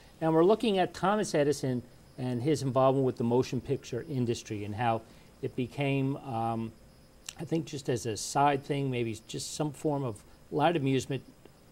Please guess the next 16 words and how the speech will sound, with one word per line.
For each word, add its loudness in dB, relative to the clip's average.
I -4
think -2
so 4
many 6
people 0
have 2
been 0
quoted 2
by 2
saying, -4
"This -2
is -6
not -4
<laughs> -12
going 4
anywhere." -2